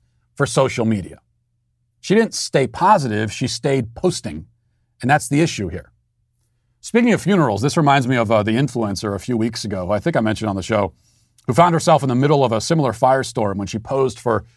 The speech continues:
seductive photos next to her father's open casket and posted them to Instagram. And she captioned it, "Butterfly, fly away. R I P, Poppy, you were my best friend. A life well lived." Now, once again,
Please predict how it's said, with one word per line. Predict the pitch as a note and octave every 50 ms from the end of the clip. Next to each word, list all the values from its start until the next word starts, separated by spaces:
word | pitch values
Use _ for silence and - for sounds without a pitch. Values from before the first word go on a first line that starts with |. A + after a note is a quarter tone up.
| _ _ -
seductive | - - - C3 A2 C#3 D#3 - - - D3+ B2+ G#2
photos | - - C#3+ C#3 D3 C3+ A2+ A2 G#2 F2+
next | A2 B2+ B2+ - -
to | -
her | C3 A#2+
father's | A2 A#2 C3+ B2+ B2+ C3 A#2+ A2 -
open | C3 C#3 C3 C3+ B2 G#2+
casket | - - C3 C3+ B2+ - - G#2 F2+ D#2 - - _ _ _ _ _ _ _ _
and | - A#2+ G#2
posted | A#2+ D#3 D#3 - - C3+
them | C3+ B2+
to | A2 B2
Instagram. | D3 C#3+ - - A#2+ G#2 G2 E2 - _ _ _ _ _ _ _ _ _ _ -
And | C3 -
she | - D#3
captioned | - - F#3+ G#3+ E3+ - F#3 D#3 D3+
it, | C#3+ - - _ _ _ _ _ _ _ -
"Butterfly, | - G#2 F3 A3 A3+ G#3 - - F#3+ F3+ E3+ F3 E3+ D#3
fly | - - - C#3 C#3+ D3
away. | C#3 B2+ A#2+ A2+ G2+ F2+ D2 C#2+ D2+ - _ _ _ _ -
R | C3+ D#3+ F3+
I | D#3+ D3+
P, | B2+ A2+ - C#3+ B2+ A2+
Poppy, | - - A2+ G#2 G#2+ - A#2 A#2
you | A2+ A2 C#3+ D#3+
were | D3+ B2
my | A#2+ A2+
best | G#2 - B2+ B2 - -
friend. | - A2+ G2 E2 D2+ C#2+ - _ -
A | A2
life | G#2 G#2 A2+ C3+ D3+ C#3 - - -
well | G#2 F#2+ G#2+ A2+ A#2 A2+ A2
lived." | G2 F2 D#2 D2+ D2+ - - _ _ _ _ _ _ _ _ _ _ _ _ -
Now, | D3 E3
once | G#3+ A#3 -
again, | A#3+ A#3 G#3 C3+ G#2